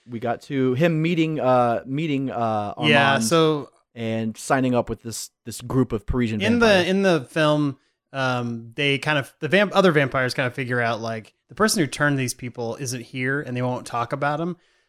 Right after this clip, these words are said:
Speaker 2: Uh, and this abomination, which is, which they kind of refer to as Claudia, um, shouldn't exist. It's, it's a very big deal to turn someone so young into a vampire, um, 'cause it's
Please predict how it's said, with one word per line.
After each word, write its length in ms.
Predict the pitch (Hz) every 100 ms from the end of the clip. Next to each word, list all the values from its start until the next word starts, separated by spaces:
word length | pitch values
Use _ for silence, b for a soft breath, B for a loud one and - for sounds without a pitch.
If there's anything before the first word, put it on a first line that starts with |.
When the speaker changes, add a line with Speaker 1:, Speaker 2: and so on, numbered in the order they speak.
| _ _
Speaker 2:
Uh, 260 | 131 123 120
and 240 | 135 127
this 240 | 123 123 -
abomination, 1040 | - 127 139 135 131 131 120 120 113 113 113 _
which 140 | 120
is, 260 | 120 104 - _ 131
which 220 | 127 123
they 100 | 139
kind 240 | 127 139 127
of 60 |
refer 320 | 120 117 123
to 160 | 113 120
as 100 | 107
Claudia, 680 | - 123 110 104 101 101 95 _
um, 540 | 113 107 101 98 98 - _
shouldn't 260 | 185 185
exist. 500 | 147 117 110 - - - b b
It's, 280 | 156 - -
it's 220 | 170 156
a 80 | 165
very 540 | 139 131 170 180 175 147
big 420 | 113 143 131 113
deal 440 | 131 127 127 123
to 180 | 120 131
turn 360 | - - 123 120
someone 300 | 123 120 117
so 180 | 127 117
young 420 | 110 113 110 110
into 300 | 107 107 110
a 60 |
vampire, 600 | 104 104 101 104 104 95 _ _ _ _
um, 420 | 110 104 95 95 101
'cause 140 | - 120
it's 300 | 117 -